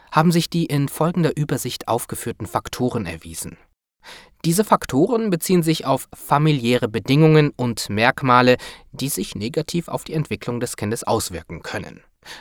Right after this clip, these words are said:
Dazu gehören Merkmale der Beziehungen der einzelnen Familienmitglieder untereinander, elterliche Verhaltensweisen und Eigenschaften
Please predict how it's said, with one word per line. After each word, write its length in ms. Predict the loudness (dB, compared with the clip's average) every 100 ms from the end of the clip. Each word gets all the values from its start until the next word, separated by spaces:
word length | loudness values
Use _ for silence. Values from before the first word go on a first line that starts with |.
| _
Dazu 300 | -2 0 0
gehören 640 | 2 4 2 2 0 -2
Merkmale 640 | -6 0 0 0 -2 0 -4
der 140 | -8
Beziehungen 680 | -12 -10 -2 2 2 0 -10 -18
der 140 | -8
einzelnen 460 | -6 -6 -6 -6 -6
Familienmitglieder 1040 | -8 -8 -6 -2 -2 -4 -6 -8 -4 -2
untereinander, 720 | -2 0 2 4 4 4 2 -4 -20 -20 -20 _ -2
elterliche 520 | 0 2 0 0 -4
Verhaltensweisen 880 | -2 0 0 -2 2 4 4 2 -4
und 300 | -6 -6 -2
Eigenschaften 720 | 0 0 4 2 2 -4